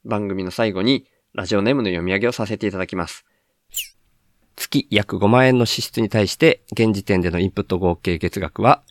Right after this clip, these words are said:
四千七百九十三円。国宝の四千八百二十四円にあと一人です。<laughs> そんな修法インプッターの入り口は概要欄にありますので、もし本当に心から購入したいっていうふうに思われる方がいらっしゃいましたら、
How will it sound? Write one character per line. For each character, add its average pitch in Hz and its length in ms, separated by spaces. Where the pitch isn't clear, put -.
四 101 200
千 92 260
七 90 200
百 101 260
九 143 240
十 107 160
三 160 240
円。 120 140
国 107 220
宝 95 180
の 90 300
四 101 200
千 107 140
八 107 100
百 101 200
二 98 100
十 101 140
四 101 100
円 101 100
に 123 100
あ - 60
と - 100
一 - 140
人 - 20
で 127 140
す。 - 360
<laughs> - 960
そ - 160
ん 120 80
な 117 140
修 127 220
法 117 180
イ 113 80
ン 113 60
プ 135 100
ッ 131 40
タ 117 160
ー - 20
の 104 100
入 104 80
り 113 80
口 120 180
は 151 200
概 101 200
要 110 100
欄 110 120
に 92 80
あ 92 40
り 107 80
ま 120 100
す 120 100
の 110 120
で、 123 240
も 165 100
し - 120
本 160 180
当 - 180
に 175 120
心 175 280
か 143 120
ら 120 80
購 143 340
入 139 300
し - 100
た 165 120
い 170 40
っ - 40
て - 240
い - 20
う 277 40
ふ 160 80
う 196 40
に 190 160
思 104 180
わ 110 60
れ 131 80
る 147 80
方 117 240
が 117 100
い 87 80
ら 101 80
っ - 40
し - 100
ゃ 147 40
い 143 60
ま 170 100
し 180 60
た 156 140
ら、 - 200